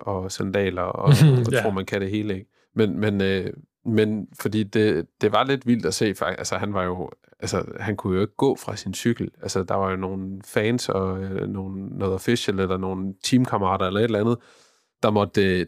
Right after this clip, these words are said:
Speaker 1: der måtte løfte ham. Altså, det, altså, det var jo rystende at se, faktisk. Altså, jeg hørte, han fik et bad og fik noget, øh, et tæppe på, og så fik han det godt igen.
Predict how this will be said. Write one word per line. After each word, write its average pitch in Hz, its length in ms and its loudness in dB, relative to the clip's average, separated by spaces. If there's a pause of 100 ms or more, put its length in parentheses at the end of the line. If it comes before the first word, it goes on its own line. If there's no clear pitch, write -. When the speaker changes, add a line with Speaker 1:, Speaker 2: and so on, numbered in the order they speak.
Speaker 1:
der 95 80 2
måtte 92 220 0
løfte 170 280 2
ham. 85 240 -6 (160)
Altså, 95 220 0 (200)
det, 98 180 4 (160)
altså, 104 160 0
det 90 120 -2
var 90 60 2
jo 87 200 2
rystende 95 260 -4
at 95 60 -10
se, 101 220 -2
faktisk. 85 400 -6 (720)
Altså, 107 120 2
jeg 104 100 4
hørte, 139 200 4
han 117 120 0
fik 147 220 2
et - 160 0
bad 110 180 4
og 147 180 0 (140)
fik 104 220 -2
noget, 92 380 0
øh, 92 120 -6
et - 100 -8
tæppe 131 260 -2
på, 107 180 0
og - 140 -8
så 110 100 -4
fik 120 200 0
han 98 120 -2
det 95 60 -4
godt 101 180 0
igen. 101 220 -8